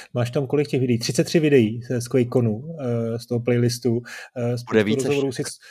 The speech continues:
Speaker 1: hodně jako krátkých tam je, jo, jsou to prostě dvou-, tříminutový vide-, videa často, ale to vůbec nevadí, jo? Až
Speaker 2: Když to není short, tak to lidi stejně nevydržej, že jo?
Speaker 1: Hmm,
Speaker 2: Jako dneska
Speaker 1: to je
Speaker 2: ten,
Speaker 1: druhá
Speaker 2: ta-,
Speaker 1: věc.
Speaker 2: ten
Speaker 1: No, já
Speaker 2: konzum,
Speaker 1: to,
Speaker 2: co se týká
Speaker 1: jo,
Speaker 2: těch
Speaker 1: jo.
Speaker 2: videí, je opravdu prostě jako špatnej.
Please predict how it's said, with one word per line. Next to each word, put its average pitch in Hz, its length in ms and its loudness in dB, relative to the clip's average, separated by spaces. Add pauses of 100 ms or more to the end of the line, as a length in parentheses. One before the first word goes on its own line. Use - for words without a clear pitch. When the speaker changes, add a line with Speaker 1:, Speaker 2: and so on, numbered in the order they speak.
(120)
Speaker 1:
hodně 135 220 -2
jako 151 160 0
krátkých 143 420 2
tam 156 160 -2
je, 151 120 4
jo, 139 160 4
jsou 160 120 -6
to 147 80 -8
prostě 143 260 -8
dvou-, 135 160 -4
tříminutový 143 600 -4
vide-, 139 440 -2
videa 139 280 4
často, 139 420 0
ale 143 140 4
to 156 60 4
vůbec 156 200 4
nevadí, 170 260 6
jo? 117 240 4 (160)
Až 120 60 -12 (160)
Speaker 2:
Když 110 160 -4
to 131 120 4
není 135 200 4
short, 131 320 2
tak 131 160 0
to 131 100 -2
lidi 127 160 -2
stejně 127 260 -2
nevydržej, 95 480 -2
že 95 80 -10
jo? 78 120 -8 (140)
Speaker 1:
Hmm, 117 240 4
Speaker 2:
Jako 120 140 2
dneska 110 200 6
Speaker 1:
to 98 60 -2
je - 20 0
Speaker 2:
ten, 113 80 2
Speaker 1:
druhá 95 100 -2
Speaker 2:
ta-, 117 60 4
Speaker 1:
věc. 120 140 2
Speaker 2:
ten 127 140 4
Speaker 1:
No, 127 60 0
já 139 40 -2
Speaker 2:
konzum, 160 380 8
Speaker 1:
to, 156 60 -2
Speaker 2:
co 143 60 0
se 123 120 -2
týká 123 320 2
Speaker 1:
jo, 117 80 2
Speaker 2:
těch 127 120 0
Speaker 1:
jo. 123 60 0
Speaker 2:
videí, 117 340 6
je 123 120 4
opravdu 117 440 0
prostě 117 320 -10
jako 113 160 -10
špatnej. - 420 -14